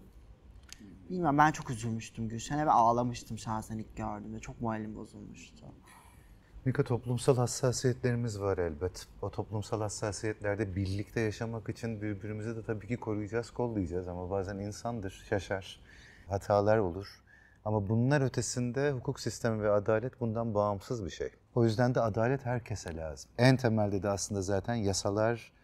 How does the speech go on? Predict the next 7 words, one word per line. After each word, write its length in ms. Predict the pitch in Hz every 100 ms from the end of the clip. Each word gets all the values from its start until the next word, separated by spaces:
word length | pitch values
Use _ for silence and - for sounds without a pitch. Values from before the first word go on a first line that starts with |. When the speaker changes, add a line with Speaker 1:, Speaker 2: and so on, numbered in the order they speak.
| _
Speaker 2:
bununla 380 | - 113 123 104
ilgili 420 | 92 92 87 110
ne 80 | 107
yapılacağını 720 | 117 104 101 92 92 82 85
bu 60 | 110
kadar 380 | - 92 85 78
belirlemişken, 800 | 98 101 104 120 131 - 135